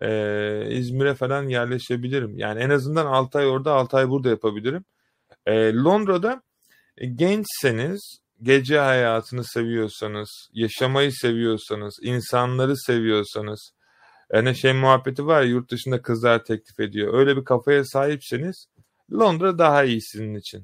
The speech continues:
Eğlenirsiniz. Çok eğlenirsiniz hatta yani. Ee, ama İzmir, e, şey, ama dürüst konuşayım.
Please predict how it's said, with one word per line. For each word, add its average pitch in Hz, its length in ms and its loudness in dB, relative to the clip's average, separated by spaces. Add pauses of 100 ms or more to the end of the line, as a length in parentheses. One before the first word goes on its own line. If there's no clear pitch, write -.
Eğlenirsiniz. 120 960 -6
Çok 135 220 0
eğlenirsiniz 98 680 -4
hatta 101 360 -10
yani. 92 300 -10 (460)
Ee, 110 1120 2
ama 180 640 0 (220)
İzmir, 156 920 -4 (300)
e, 117 400 0
şey, 127 280 -4
ama 202 280 2
dürüst 226 300 -4
konuşayım. 180 580 -6